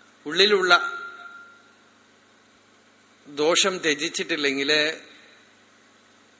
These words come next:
കർമ്മം ത്യജിച്ചിട്ടില്ല, ത്യജിച്ചാലും ഉള്ളിൽ ദോഷം നിൽക്കും.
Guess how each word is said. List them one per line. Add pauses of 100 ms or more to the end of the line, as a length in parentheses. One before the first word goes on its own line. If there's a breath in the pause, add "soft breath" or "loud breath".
(120)
കർമ്മം
ത്യജിച്ചിട്ടില്ല,
ത്യജിച്ചാലും (280)
ഉള്ളിൽ
ദോഷം
നിൽക്കും.